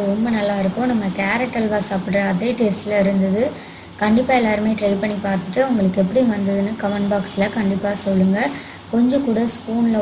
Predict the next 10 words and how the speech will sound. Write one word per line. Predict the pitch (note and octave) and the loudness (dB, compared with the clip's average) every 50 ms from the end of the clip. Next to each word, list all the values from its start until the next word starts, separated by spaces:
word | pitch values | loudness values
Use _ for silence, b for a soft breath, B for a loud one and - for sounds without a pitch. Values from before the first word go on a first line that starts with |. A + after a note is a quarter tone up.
| G3+ G3+ | 0 0
ஒட்டாம | F#3 F#3 - G3+ G3 G3 A3 A#3 - - | -2 -2 -2 -2 -2 -2 -2 -4 -4 -4
கரெக்டான | G#3+ G3+ G#3+ G#3 G3+ G#3+ G#3+ G#3 G#3 G#3+ G#3 - | -2 -2 -2 -2 -4 -4 -4 -4 -4 -6 -6 -4
டெக்ஸ்சர்ல | G#3 F#3+ - - - G3+ G3 F#3+ F#3+ F#3 F#3 | -4 -6 -6 -4 -2 0 0 2 2 2 2
வந்திருக்கு. | F#3+ F#3+ F#3 F#3 F3+ F3+ - G#3 A#3+ C#4 D4 B B B B B B - - - | 2 4 2 2 0 0 -2 -2 -2 -2 -2 B B B B B B -12 -6 -2
கண்டிப்பா | G#3 G#3+ A3 B3 A#3+ B3+ B3 A#3 | 0 2 2 2 2 2 2 2
எல்லாருமே | G#3+ G#3 G3+ G#3 A3 A3 G3+ G#3 | 2 0 0 0 -2 -2 -2 0
ட்ரை | G3+ G3 F#3+ G3 | -2 -2 -2 -2
பண்ணி | G#3+ G#3 G3+ - G3+ | -4 -6 -4 -2 0
பாருங்க. | F#3+ F#3+ F#3+ F#3+ G#3 B3 C#4 C4+ | 0 2 2 2 0 0 -2 -2
இந்த | A#3+ G3+ G3+ | 0 0 0